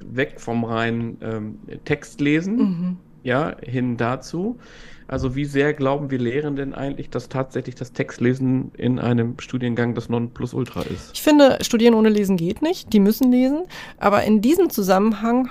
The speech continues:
Speaker 2: habe ich gedacht, für die Podcasts haben die zum Teil mehr gelesen, als sie sonst
Speaker 1: Mhm.
Speaker 2: gelesen hätten. Weil sie mussten sich zuerst damit auseinandersetzen,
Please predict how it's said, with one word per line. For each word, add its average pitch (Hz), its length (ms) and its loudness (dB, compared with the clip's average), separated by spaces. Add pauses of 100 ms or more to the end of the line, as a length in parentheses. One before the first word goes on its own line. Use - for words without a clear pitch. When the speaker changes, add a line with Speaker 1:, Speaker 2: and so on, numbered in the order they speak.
(100)
Speaker 2:
habe 240 100 0
ich 240 100 -6
gedacht, 220 380 -2
für - 120 -4
die 202 100 -2
Podcasts - 680 -2
haben 214 120 2
die 220 120 0
zum 208 220 -4
Teil 196 280 0
mehr 240 260 6
gelesen, 190 500 4
als 190 240 -2
sie 202 80 0
sonst 185 540 0
Speaker 1:
Mhm. 190 80 -8
Speaker 2:
gelesen 190 340 2
hätten. 160 380 -4
Weil 175 140 0
sie 175 80 2
mussten 233 300 4
sich 214 200 2
zuerst - 400 0
damit 214 180 4
auseinandersetzen, 202 760 -2